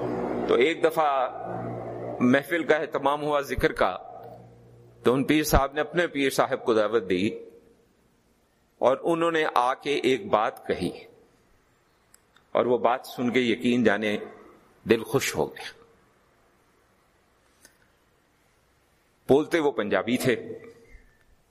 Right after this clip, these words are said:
کہنے لگے، "مینوں سمجھ نہیں آندی، اے لوکی جھوٹیاں حدیثاں کیوں سناندے نے؟"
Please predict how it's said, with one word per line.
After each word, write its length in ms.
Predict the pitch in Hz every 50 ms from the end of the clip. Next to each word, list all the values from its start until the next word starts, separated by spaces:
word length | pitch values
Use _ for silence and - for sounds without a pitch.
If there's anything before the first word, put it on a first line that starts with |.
| _ _ _ _ _ _ _ _ _ _ _ _ _ _ _ _ -
کہنے 200 | - 135 135 143
لگے، 160 | 143 131 139
"مینوں 220 | 139 135 131 135 131
سمجھ 400 | - - 143 147 160 156 - 156
نہیں 120 | 131 117
آندی، 440 | 101 95 98 95 90 95 107 - - - - - _ _ _ _ _ _ _ _ _ _ _ _ _ _ _ -
اے 60 | 117
لوکی 580 | 120 117 135 135 - - 151 143 147 147 - - -
جھوٹیاں 520 | 151 113 98 - - - 131 135 139 143 110 127
حدیثاں 480 | 110 95 95 87 - - 151 139 135 -
کیوں 240 | - 151 156 165 160
سناندے 500 | 127 - - 101 85 76 82 82 - -
نے؟" 300 | - - - - - -